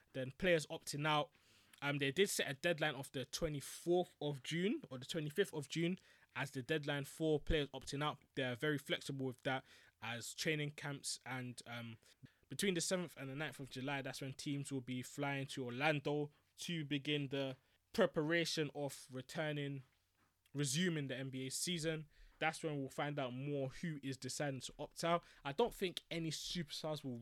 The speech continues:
really opt out. I don't re-, I don't wanna think so. I doubt it. But, um, I do think a couple other maybe, like, role players and that will decide to opt out. And Adam Silver has said with regards to,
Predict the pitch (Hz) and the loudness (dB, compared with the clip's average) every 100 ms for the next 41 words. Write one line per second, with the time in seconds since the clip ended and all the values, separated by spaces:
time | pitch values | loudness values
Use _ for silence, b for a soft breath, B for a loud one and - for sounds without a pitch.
0 | 120 139 165 165 165 160 139 - 160 160 | 0 4 6 4 0 -4 -8 -8 -4 -4
1 | - - 127 156 104 131 139 165 165 151 | -6 -8 -4 -4 -4 -4 0 0 2 2
2 | 185 147 160 147 - 175 175 - 175 185 | 2 2 0 0 0 0 0 0 2 2
3 | 320 b b b b - - 156 - 170 | 0 b b b b -10 -2 -2 0 -2
4 | - b b b b 139 - 151 139 151 | -2 b b b b -6 -2 -2 0 0
5 | 147 233 208 135 214 160 156 165 147 143 | 4 4 2 -2 -2 0 0 2 2 2
6 | 147 160 143 131 104 110 139 131 139 127 | 2 2 2 -2 -2 -2 0 0 -4 -4
7 | 123 120 104 120 143 131 117 - 131 - | -4 -6 -6 -2 0 0 -4 -10 -6 -2
8 | 139 - - 123 - 151 147 _ B B | -2 -4 -10 -6 2 2 2 _ B B
9 | B 123 123 147 156 147 - 156 131 160 | B -10 -6 -4 -2 -2 0 -2 -2 -4
10 | 151 - 165 165 - b b 139 131 127 | -4 0 2 2 -2 b b -4 -4 -2
11 | 151 143 - - 147 147 | 0 0 -2 -4 -2 -2